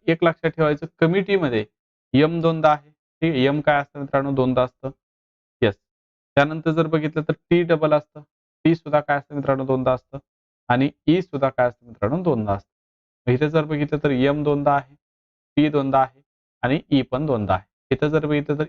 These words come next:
ई एकदाच आहे, त्यामुळे हे नाही बरोबर. इथं ई दोनदा आहे, टी दोनदा आहे, पण यम एकदाच आहे, त्यामुळे हे पण नाही बरोबर. इथं यम दोनदा आहे, ई दोनदा आहे, पण टी एकदाच आहे, त्यामुळे हे पण नाही बरोबर. म्हणजे आपलं काय झालं मित्रांनो?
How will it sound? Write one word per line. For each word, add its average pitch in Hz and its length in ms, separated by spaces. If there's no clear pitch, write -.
ई 147 160
एकदाच 143 340
आहे, 135 220
त्यामुळे 127 340
हे 131 80
नाही 131 180
बरोबर. 123 280
इथं 139 180
ई 147 140
दोनदा 151 340
आहे, 143 220
टी - 580
दोनदा 143 320
आहे, 135 200
पण 175 80
यम 175 220
एकदाच 120 400
आहे, - 100
त्यामुळे 127 360
हे 131 60
पण 135 180
नाही 127 140
बरोबर. 120 260
इथं 147 180
यम 160 280
दोनदा 151 300
आहे, 139 200
ई 143 160
दोनदा 147 300
आहे, 139 200
पण 170 180
टी 202 200
एकदाच 113 380
आहे, 101 100
त्यामुळे 117 200
हे 127 80
पण 120 180
नाही 98 160
बरोबर. 98 240
म्हणजे 123 180
आपलं 135 220
काय 139 180
झालं 135 180
मित्रांनो? 131 360